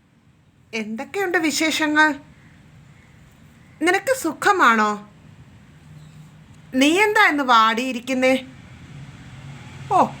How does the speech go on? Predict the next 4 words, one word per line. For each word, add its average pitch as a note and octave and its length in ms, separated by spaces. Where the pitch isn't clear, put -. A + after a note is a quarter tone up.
എന്താ D#4 420
പറയാനാടി, F3+ 760
നമ്മുടെ D#4 760
വീട്ടമ്മ C4 800